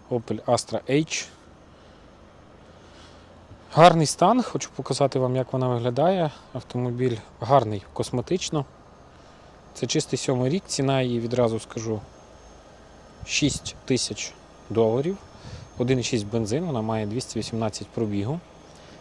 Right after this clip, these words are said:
Комплектація в неї, в принципі, має туманки, має легкосплавні диски. Вона на гарних зимових колесах. Бліни гальмівні фактично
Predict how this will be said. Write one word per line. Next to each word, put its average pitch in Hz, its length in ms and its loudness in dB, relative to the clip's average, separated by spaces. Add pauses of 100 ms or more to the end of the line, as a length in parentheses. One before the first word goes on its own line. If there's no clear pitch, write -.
(160)
Комплектація 120 760 0
в 104 120 -8
неї, 104 400 -4 (1400)
в - 40 -6
принципі, 117 380 -2
має 120 360 -2
туманки, 120 600 0 (340)
має 113 280 -4
легкосплавні 107 720 -2
диски. 98 420 -8 (1000)
Вона 117 160 0
на 117 140 0
гарних 113 340 2
зимових 107 420 -2
колесах. 98 640 -2 (1600)
Бліни 131 400 6
гальмівні 123 600 6 (1400)
фактично 117 540 -2